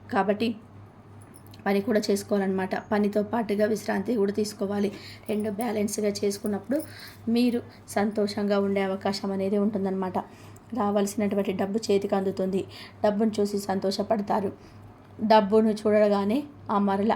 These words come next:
ఆశ మొదలవుతుంది. కానీ అలాగే చేయొద్దు. ఆశ, ఆశ అనేది ఉండాలి, కానీ మనిషికి అత్యాశ అనేది ఉండకూడదు. ఇది నేర్చుకోండి మీరు. అలా చేసుకోవడం వల్ల మీకు సంతోషంగా ఉంటుంది. ఇక టెన్షన్,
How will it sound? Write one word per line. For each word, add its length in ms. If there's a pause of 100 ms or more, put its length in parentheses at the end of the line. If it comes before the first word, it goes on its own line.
(120)
ఆశ 220
మొదలవుతుంది. 680 (400)
కానీ 380 (340)
అలాగే 400
చేయొద్దు. 500 (440)
ఆశ, 260 (360)
ఆశ 320
అనేది 340
ఉండాలి, 420
కానీ 280 (160)
మనిషికి 460
అత్యాశ 520
అనేది 260
ఉండకూడదు. 500 (420)
ఇది 140
నేర్చుకోండి 500
మీరు. 340 (480)
అలా 180
చేసుకోవడం 600
వల్ల 220
మీకు 240
సంతోషంగా 760
ఉంటుంది. 380 (500)
ఇక 160
టెన్షన్, 640